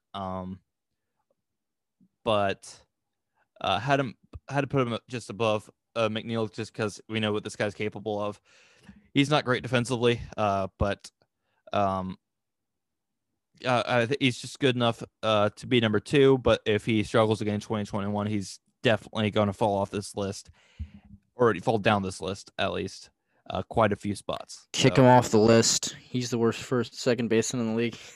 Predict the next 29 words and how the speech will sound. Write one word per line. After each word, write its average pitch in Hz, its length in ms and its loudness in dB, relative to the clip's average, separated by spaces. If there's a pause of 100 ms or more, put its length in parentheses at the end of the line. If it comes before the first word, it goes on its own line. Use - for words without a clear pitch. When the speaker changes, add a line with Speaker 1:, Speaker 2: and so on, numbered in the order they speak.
Speaker 2:
<laughs> - 40 -14 (240)
Speaker 1:
He's 123 120 -4
the 139 80 0
worst 143 180 2
first 131 220 0
baseman 120 300 -2
in 104 60 -4
the 104 60 -4
league, 110 180 -2
huh? 117 80 -6 (1040)
Speaker 2:
Yeah. 104 360 4 (840)
Speaker 1:
All 120 80 2
right. 131 160 2
So 147 100 0
who's 143 200 2
your 143 120 4
number 131 200 2
one? 131 360 2 (320)
Who's 131 180 0
the 131 120 0
best 117 400 2 (500)
second 139 320 2
Speaker 2:
The 131 100 8
Speaker 1:
baseman 135 380 8
Speaker 2:
best 143 340 8
Speaker 1:
in 131 280 6
Speaker 2:
second 147 400 6
Speaker 1:
baseball? 135 80 6
Speaker 2:
baseman. 135 580 6